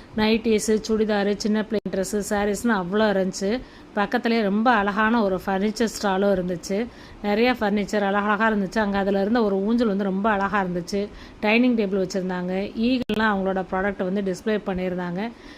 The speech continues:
நிறைய சாரீஸ் கலெக்ஷன்ஸ்லாம் ஒருத்தவங்க வெளியே போட்டிருந்தாங்க ஃப்ரெண்ட்ஸ். இதுக்கு பக்கத்து கடை வந்து ஒரு பில்டர் ஸ்டால் போட்டிருந்தாங்க. அதுக்கு பக்கத்துல பார்த்தீங்கன்னா, அனில் சேமியா அவங்களோட different varieties of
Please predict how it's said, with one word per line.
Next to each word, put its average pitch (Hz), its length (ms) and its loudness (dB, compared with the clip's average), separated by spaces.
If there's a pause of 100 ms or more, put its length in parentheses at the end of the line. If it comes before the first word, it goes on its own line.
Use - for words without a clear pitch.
(120)
நிறைய 233 380 4
சாரீஸ் 233 420 0
கலெக்ஷன்ஸ்லாம் 202 640 0
ஒருத்தவங்க 196 280 -2
வெளியே 190 280 0
போட்டிருந்தாங்க 180 580 -6 (140)
ஃப்ரெண்ட்ஸ். - 520 -8 (1200)
இதுக்கு 247 340 0
பக்கத்து 214 380 -4
கடை 202 200 -2
வந்து 196 300 2
ஒரு 202 200 2
பில்டர் 208 300 0
ஸ்டால் 202 500 0
போட்டிருந்தாங்க. 185 680 -4 (460)
அதுக்கு 233 360 -2
பக்கத்துல 208 360 -2
பார்த்தீங்கன்னா, 185 460 -2 (180)
அனில் 233 180 2
சேமியா 196 680 0
அவங்களோட 196 480 0
different 226 280 0
varieties 190 460 -2
of 196 100 -2